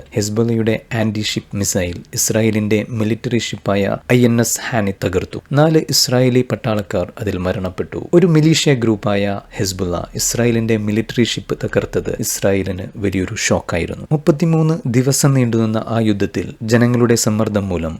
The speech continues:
ഓഗസ്റ്റ് പതിനാലിന് യു എൻ റെസല്യൂഷൻ വൺ സെവൻ സീറോ വൺ രണ്ട്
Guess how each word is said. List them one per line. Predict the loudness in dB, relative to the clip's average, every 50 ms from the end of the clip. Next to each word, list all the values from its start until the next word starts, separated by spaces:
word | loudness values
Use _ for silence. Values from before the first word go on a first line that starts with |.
| -4 2
ഓഗസ്റ്റ് | 4 4 4 4 4 2 0 -2 -6 -2 -2
പതിനാലിന് | 0 0 2 2 2 2 2 2 0 -2 -6 -8 -10 -10
യു | -6 -2 2 2
എൻ | 4 4 2 0 0 0
റെസല്യൂഷൻ | 0 0 0 0 0 0 0 0 2 0 -2 -2 -2 -4
വൺ | -2 -2 0 0
സെവൻ | -2 -2 -2 -2 -2 -2
സീറോ | -2 0 0 2 2 0 0
വൺ | -2 -4 -6 -8 -10 -6 -2
രണ്ട് | -2 0 0 0 0 0